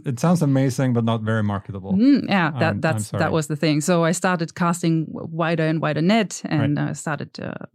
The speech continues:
Speaker 2: working here and there. And after a bit of trial and error, um, I found that, uh, well, a game released in a franchise that was very close to my heart at the time, or maybe still is.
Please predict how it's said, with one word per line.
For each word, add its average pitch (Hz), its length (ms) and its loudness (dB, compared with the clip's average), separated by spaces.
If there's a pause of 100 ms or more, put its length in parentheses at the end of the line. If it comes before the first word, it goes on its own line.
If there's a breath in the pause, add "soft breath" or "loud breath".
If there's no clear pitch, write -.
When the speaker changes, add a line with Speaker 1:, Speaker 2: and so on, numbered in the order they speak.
(120)
Speaker 2:
working 165 320 0
here 185 220 2
and 160 120 2
there. 156 320 0
And 151 280 -4
after 156 440 -4 (280)
a 175 80 -8
bit 180 120 -2
of 160 140 -2
trial 151 320 -2
and 147 140 0
error, 147 300 -2 (760 loud breath)
um, 160 680 2 (220)
I 151 920 -2
found 180 600 0 (140)
that, 143 520 -4 (600)
uh, - 420 -10 (1500)
well, 170 300 -2 (1160)
a 196 60 -2
game 233 260 4
released 156 520 0
in 160 120 0
a 147 40 2
franchise 147 520 0
that 135 240 -2
was 143 180 -4
very 151 200 -2
close 143 220 -6
to - 100 -4
my 156 100 0
heart 156 160 0
at - 100 -6
the - 60 -14
time, 170 340 0
or 143 60 0
maybe 143 240 -2
still - 220 -6
is. 143 240 -2